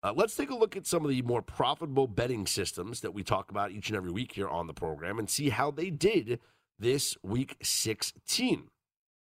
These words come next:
The first up is teams that,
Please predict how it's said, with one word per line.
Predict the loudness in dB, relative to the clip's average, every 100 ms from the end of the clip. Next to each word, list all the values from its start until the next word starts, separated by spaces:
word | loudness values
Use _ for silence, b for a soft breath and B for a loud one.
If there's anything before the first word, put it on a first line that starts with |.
| _ _ -4
The |
first | 4 4 4 2
up | 0 0
is | 0 2 0 -4 b b _
teams | -2 -2 -2 -2 -2 -4
that, | -2 2 2 0 -4 -6